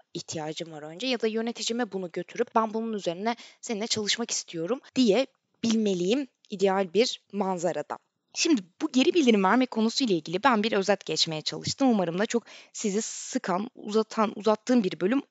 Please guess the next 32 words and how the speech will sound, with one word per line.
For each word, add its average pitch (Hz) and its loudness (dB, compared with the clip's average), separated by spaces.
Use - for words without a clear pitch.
olmamıştır. 196 2
Bununla 403 8
ilgili 247 6
çok - 0
fazla 190 2
kaynak 185 -2
var. 165 -6
Bu 302 6
yüzden 220 6
ben 226 4
çok - -6
fazla 190 2
detaya 196 2
girmek 202 0
istemiyorum. 165 -4
Aslında 190 -2
geri 202 -2
bildirim 165 -4
almak 190 0
da 165 -4
vermek 196 -2
de 277 -2
çok - -12
detaylı 185 -2
konular. 156 -6
Bununla 269 6
ilgili 202 2
makaleler 208 2
okuyabilirsiniz, 202 -2
kitaplar - -4
okuyabilirsiniz. 196 -2
E, 233 -2